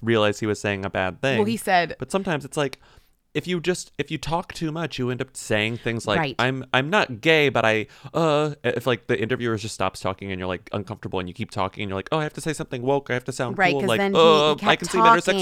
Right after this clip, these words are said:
Speaker 1: but
Speaker 2: talking.
Speaker 1: I don't like fucking them. Uh."
Speaker 2: Well, that's what he said. He kept talking and he ended up saying, "Then sexuality gets changed for me because I would and have kissed beautiful men, but I don't wanna fuck them. It stops for me when it comes to sex."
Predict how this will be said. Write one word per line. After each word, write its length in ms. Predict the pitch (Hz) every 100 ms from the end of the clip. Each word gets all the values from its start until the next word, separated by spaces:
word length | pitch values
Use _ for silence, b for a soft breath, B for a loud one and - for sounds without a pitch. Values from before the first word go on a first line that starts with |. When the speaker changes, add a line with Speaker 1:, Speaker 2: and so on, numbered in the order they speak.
| 175
Speaker 1:
but 40 | 170
Speaker 2:
talking. 20 |
Speaker 1:
I 40 | 165
don't 120 | 160 160
like 80 | 165
fucking 300 | 165 160 160
them. 140 | 156
Uh." 280 | 185 190 170
Speaker 2:
Well, 80 | 202
that's 160 | 214
what 80 | 214
he 60 | 202 -
said. 160 | 240 170
He 120 | 175
kept 220 | 208 208
talking 360 | 202 214 208 185
and 80 |
he 60 | 175
ended 140 | 170 156
up 40 |
saying, 240 | 170 160
"Then 160 | 156 185
sexuality 580 | - 247 - 240 240 214
gets 200 | 202 -
changed 300 | - 226 226
for 80 | 208
me 60 |
because 220 | 185 180 180
I 140 | 180
would 320 | 185 214 214
and 100 | 185
have 260 | 175 202 185
kissed 280 | - 202 -
beautiful 320 | 190 185 175
men, 220 | 175 185
but 100 | 165
I 60 | 156
don't 240 | 160 175
wanna 140 | 165 165
fuck 260 | 185 175
them. 120 | 156
It 100 | 139
stops 320 | - 190 160 -
for 80 |
me 100 | 170
when 100 | 156
it 80 | 151
comes 240 | 160 156 147
to 80 | 143
sex." 480 | 127 - - -